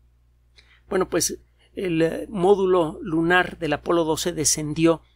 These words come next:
a unos pocos centenares de metros del Surveyor tres y los astronautas recuperaron partes del Surveyor tres, incluyendo una,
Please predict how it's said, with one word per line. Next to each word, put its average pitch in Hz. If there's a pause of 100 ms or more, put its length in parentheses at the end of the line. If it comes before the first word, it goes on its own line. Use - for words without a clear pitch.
(240)
a 170
unos 180
pocos -
centenares 151
de 151
metros 156
del 139
Surveyor 156
tres - (520)
y 190
los 180
astronautas 196
recuperaron 175
partes 185
del 156
Surveyor 151
tres, - (220)
incluyendo 185
una, 196